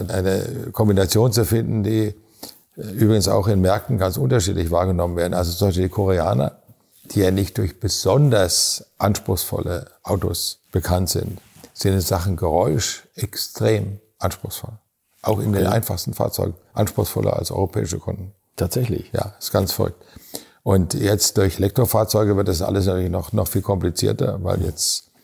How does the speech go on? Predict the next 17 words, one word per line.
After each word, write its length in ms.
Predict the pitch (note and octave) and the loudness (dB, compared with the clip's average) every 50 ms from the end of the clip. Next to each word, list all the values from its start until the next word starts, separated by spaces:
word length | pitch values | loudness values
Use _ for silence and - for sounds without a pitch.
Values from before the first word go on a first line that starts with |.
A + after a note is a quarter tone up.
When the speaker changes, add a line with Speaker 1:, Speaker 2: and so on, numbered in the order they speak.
| _ _ - - - - - - | _ _ -20 -20 -20 -20 -20 -8
Speaker 1:
kaum 260 | - - F#2 G2 F#2 | -2 2 2 4 4
Nebengeräusche 600 | F2+ F#2+ G#2+ A2+ G#2+ G2 F#2+ G2 G2+ G#2+ G2 G#2 | 4 4 4 2 2 2 2 2 2 2 2 2
sind, 220 | F#2 - - G#2+ G#2 | 2 2 2 0 0
es 80 | F2+ - | -2 -2
sind 140 | E2+ F#2 | -2 0
ja 100 | F#2 F#2 | 0 0
nur 140 | - G2 G2 | 0 0 0
noch 280 | F#2+ F#2+ F#2+ - - - G#2 G2+ - | 0 -2 -2 -4 -6 -8 -8 -4 0
Reifengeräusche, 720 | E2+ F#2+ G2 - A#2+ G#2+ F#2+ F2+ F#2+ A2 A2 F2+ G2+ F#2+ | 0 0 0 0 0 0 0 0 0 0 0 0 -2 -2
die 280 | F2 A2+ A#2 - G2 F2 - _ | -2 -4 -4 -4 -6 -10 -14 _
übrigens 560 | - - F2+ F#2 F2+ F2 - - - - - - | -8 -4 -4 -2 -2 -4 -6 -10 -10 -12 -6 -2
gar 120 | G2+ G2 | -2 -2
nicht 160 | G2 F2 - | -2 -2 -2
unerheblich 540 | C#3+ B2+ A2+ F#2+ F2 G#2 - - - F2+ - | -2 -2 0 0 0 -2 -2 -2 -4 -6 -4
sind. 240 | - G2+ G#2 G2+ - _ | -4 -6 -8 -8 -10 _
Aber 260 | - - F2+ F2 F2+ F#2 | -6 -4 -2 0 0 0
ansonsten 760 | E2+ D2+ E2 F2+ F#2+ - - - A#1+ A1 G#1+ - - - | 0 0 0 0 0 0 -2 -2 -2 -2 -2 -4 -4 -8